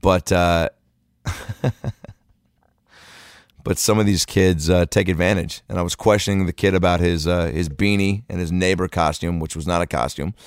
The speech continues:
And his, his friend, uh, had three king-size Twixes in his hand.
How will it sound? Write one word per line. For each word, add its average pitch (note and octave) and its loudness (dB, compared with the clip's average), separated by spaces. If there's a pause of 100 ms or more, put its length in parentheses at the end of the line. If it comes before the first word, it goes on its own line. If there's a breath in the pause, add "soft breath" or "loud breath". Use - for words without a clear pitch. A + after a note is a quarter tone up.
(280 loud breath)
And A2+ 0
his, D#3 0 (140)
his G#2 0
friend, C3 2 (680 soft breath)
uh, F#2+ 2
had F#2 2
three F#2 -2
king-size F2+ -4
Twixes - -8
in D#2+ -6
his D#2+ -6
hand. - -8